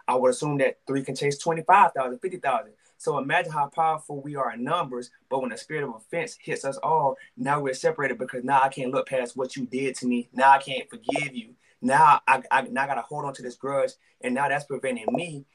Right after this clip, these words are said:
from being connected to you, from now us being dynamic and impactful to the masses to win unbelievers to Christ.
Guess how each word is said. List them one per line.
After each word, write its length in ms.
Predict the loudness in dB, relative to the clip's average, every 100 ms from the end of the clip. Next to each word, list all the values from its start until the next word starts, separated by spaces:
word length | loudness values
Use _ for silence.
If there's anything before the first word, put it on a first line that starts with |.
| _ -10
from 160 | -6
being 240 | -4 -6 -6
connected 380 | -6 -6 -8
to 120 | -10 -8
you, 360 | -8 -10 -12 _ _
from 160 | -4 2
now 160 | 2 2
us 160 | -2 -4
being 240 | -6 -2
dynamic 540 | 2 2 0 -4 -6 -6
and 120 | -6
impactful 720 | -6 -4 0 -2 -2 -12 -12
to 140 | -8 -4
the 80 | 0
masses 420 | 2 0 -2 -8
to 100 | -6
win 200 | -4 -2
unbelievers 480 | -4 -4 -4 -6 -10
to 80 | -4
Christ. 300 | -2 -2